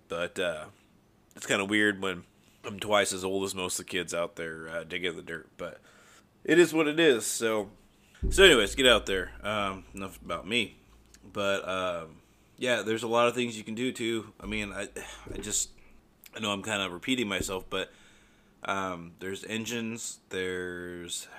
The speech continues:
helicopters, there's all kinds of crazy, crazy jobs. And, you know, you don't have to actually dig in the dirt or be on the front lines. There's support all over the place.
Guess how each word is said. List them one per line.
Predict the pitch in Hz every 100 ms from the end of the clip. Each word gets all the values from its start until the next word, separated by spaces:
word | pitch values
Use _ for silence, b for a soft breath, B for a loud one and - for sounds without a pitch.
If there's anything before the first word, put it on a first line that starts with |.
| -
helicopters, | 123 113 113 107 98 107 101 98 95
there's | 92 95
all | 107 107
kinds | 123 113 98
of | -
crazy, | - 98 92 87 - b b b b
crazy | 113 98 90 87
jobs. | 90 85 78 -
And, | 90 101 104 B B B B
you | 147
know, | 123
you | 123
don't | 127 123
have | 123 123
to | -
actually | 98 98 - 98 95 92 87 - -
dig | 104
in | 101 87
the | 85
dirt | 85 101 98 85 _
or | 90 92 90
be | 87 95
on | 92
the | 82
front | - 92 67
lines. | 90 98 90 80 -
There's | 95 98 95 90 - - -
support | - 107 - 107 107 92 _ _ _
all | - 104
over | 104 104
the | 95
place. | 87 87 - -